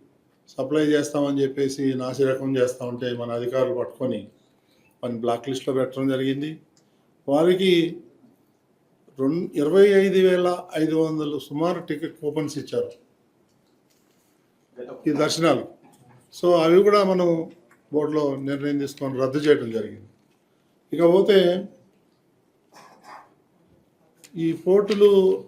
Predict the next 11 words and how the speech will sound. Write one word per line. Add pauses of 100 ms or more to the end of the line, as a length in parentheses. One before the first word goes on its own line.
(120)
పోర్టులో
పనిచేసినటువంటి
ఎవరైతే (640)
వర్కర్స్
ఉన్నారో (840)
వాళ్ళకి (540)
చాలా
ఇబ్బందులు
ఉన్నాయి, (200)
ఆరోగ్యపరంగా
కూడా